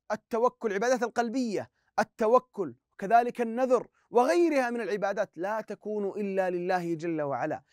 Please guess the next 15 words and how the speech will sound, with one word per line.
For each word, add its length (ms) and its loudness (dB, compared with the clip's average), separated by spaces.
فمن 300 0
صرف 420 2
شيئًا 800 -4
من 200 0
هذه 400 4
العبادات 760 2
لغير 420 2
الله 400 2
فهو 400 -2
مشرك 880 -6
كافر. 600 -2
وشركه 880 4
أصغر 420 0
أم 100 -6
أكبر؟ 400 0